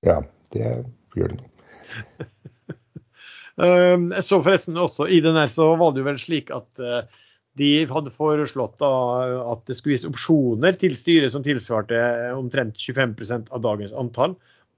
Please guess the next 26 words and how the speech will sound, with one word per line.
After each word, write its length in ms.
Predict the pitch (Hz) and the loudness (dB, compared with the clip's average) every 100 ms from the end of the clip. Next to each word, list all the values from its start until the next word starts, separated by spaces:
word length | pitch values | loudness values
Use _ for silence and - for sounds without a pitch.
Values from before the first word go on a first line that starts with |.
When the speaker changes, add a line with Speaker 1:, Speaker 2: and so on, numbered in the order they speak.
| 151 | 2
Speaker 2:
Og 240 | 151 151 - _ _ | 4 2 -2 _ _
hvorav 220 | 165 165 123 | 2 2 2
styrelederen 720 | - 185 185 180 135 101 110 | -2 4 6 6 4 0 -4
skulle 200 | - 170 | -8 -6
få 100 | 185 - | -4 -2
trettifem 500 | 147 165 - 131 101 | -2 -2 -2 -4 -4
prosent 280 | 101 107 113 | -8 -8 -6
av 100 | 104 | -6
opsjonene, 420 | 120 123 175 240 - _ - | -4 -2 0 -2 -4 _ -2
eh, 280 | 165 165 160 | 0 2 0
og 160 | - 156 | -4 -2
han 140 | 170 - | -2 -4
skulle 220 | 147 160 | -6 0
ha 120 | 156 - _ _ - | 0 0 _ _ -4
tre 220 | 196 156 | 0 2
ganger 240 | 156 135 117 | 2 -2 -4
så 120 | 135 | -4
mye 160 | 139 104 | -4 -4
som 140 | 120 | 0
daglig 360 | 135 131 110 104 | 4 4 2 0
leder, 320 | 117 104 107 - _ _ | -2 -2 -6 -10 _ _
som 240 | - 165 139 | -2 -2 2
for 120 | 160 | 2
øvrig 300 | 139 117 123 | 2 2 -2
nå 120 | 127 117 | -2 -2
er, 140 | 117 | -2